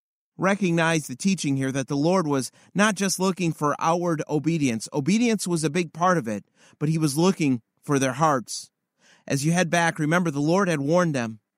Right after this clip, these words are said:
He made a covenant with them of what he would do if they failed to serve their God. Now, when the northern kingdom was defeated in seven twenty-two B C, the southern kingdom, Judah,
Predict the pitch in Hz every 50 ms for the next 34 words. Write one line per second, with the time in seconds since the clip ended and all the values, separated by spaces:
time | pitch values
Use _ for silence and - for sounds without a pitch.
0 | _ _ _ - 190 214 233 240 220 202 - - 220 233 233 240 180 139 113 117
1 | 127 123 - - 135 131 123 127 120 110 - _ _ _ _ - 147 175 226 240
2 | 226 196 190 226 233 196 170 180 214 208 165 127 110 110 - 139 151 - - 156
3 | 143 - 175 185 185 147 123 - - 113 - - 156 143 139 131 117 131 139 139
4 | 123 131 151 156 156 143 131 127 123 120 _ _ _ _ _ _ _ _ _ _
5 | _ _ _ - 185 190 202 214 220 214 214 214 220 240 254 233 247 226 208 -
6 | 220 190 170 147 139 135 139 143 123 - 160 143 - 175 185 165 151 131 135 131
7 | 127 - 165 156 151 151 151 143 156 156 160 160 151 139 - - 170 156 139 120
8 | 143 143 131 - - 160 156 139 123 107 131 - - 190 208 220 202 156 135 -
9 | 147 135 131 120 123 120 120 117 160 180 190 165 135 110 107